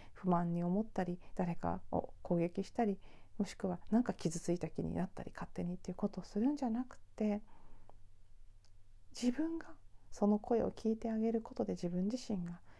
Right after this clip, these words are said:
癒されたり、愛を感じたりしていくっていうこと、その、まあ、これはね、セルフアイデンティティ、スルホポノポノのクリーニングの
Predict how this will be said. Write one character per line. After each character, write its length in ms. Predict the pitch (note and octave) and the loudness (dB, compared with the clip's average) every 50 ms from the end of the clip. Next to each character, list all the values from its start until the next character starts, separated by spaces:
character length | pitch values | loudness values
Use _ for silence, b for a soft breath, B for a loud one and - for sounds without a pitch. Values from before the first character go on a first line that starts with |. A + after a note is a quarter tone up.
| b | b
癒 220 | - G#3+ G#3 F#3+ G3 | 4 4 4 4 4
さ 120 | - G3 | 2 0
れ 120 | F#3+ F#3+ - | 0 0 0
た 100 | - F3+ | -2 -4
り、 160 | F3+ F#3 G#3 - B B B B B B | -4 -4 -6 -8 B B B B B B
愛 280 | - G3+ F#3 F3+ F3+ F3+ | 0 0 2 2 2 0
を 100 | F3+ F3+ - | -4 -4 -8
感 220 | - - F#3+ F#3 | -2 0 2 2
じ 100 | F#3 G3 | 2 0
た 120 | - G#3 F#3+ | -2 -4 -4
り 120 | F#3 F3 - - | -2 -6 -8 -10
し 80 | - - | -12 -10
て 160 | - - G3 | -6 -2 -4
い 60 | G3 | -4
く 120 | - - A3+ | 0 0 0
っ 20 | |
て 200 | A3+ - - - | 0 0 -10 -10
い 20 | E3+ | -10
う 40 | |
こ 120 | - - E3+ - | -10 -10 -14 -6
と、 180 | - A#3+ C4+ E4+ b b b b b b b b b b | -4 -6 -6 -6 b b b b b b b b b b
そ 160 | - - A#3+ A3+ | -4 -2 0 4
の、 240 | A#3+ C#4+ C#4+ C4 - - | 6 6 6 6 4 4
ま 80 | - F#3+ | 4 4
あ、 80 | - - - | 4 4 -4
こ 140 | - - F#3+ | -2 2 4
れ 80 | F#3 F#3 | 4 6
は 100 | F#3+ G3 | 6 8
ね、 260 | A3 B3+ A#3+ A3+ A3+ - - | 8 8 8 6 2 -4 -8
セ 120 | - - G3 | 2 2 2
ル 60 | F3+ | 4
フ 80 | F3 | 4
ア 80 | F3 F3 | 2 2
イ 40 | F3 | 4
デ 80 | F3+ | 2
ン 40 | F#3 | 2
テ 60 | F3+ | 0
ィ 40 | - | -2
テ 60 | - | -8
ィ、 40 | F3 | -10
ス 120 | - - F#3+ | -6 -4 -4
ル 60 | F3+ | 2
ホ 140 | - F#3+ F#3 | 2 2 4
ポ 160 | - F3+ F3+ | 4 4 4
ノ 80 | F3+ | 4
ポ 140 | F3 - F3 E3+ | 2 0 0 0
ノ 100 | E3+ E3+ | 2 2
の 160 | E3+ F3 B B B B B | 0 0 B B B B B
ク 100 | - - | 0 6
リ 80 | - G3+ | 6 8
ー 20 | |
ニ 160 | F#3 F3 E3+ | 8 8 4
ン 80 | E3 E3 | 4 4
グ 140 | D#3+ E3 D#3+ | 4 4 4
の 180 | D#3+ E3 - | 4 2 0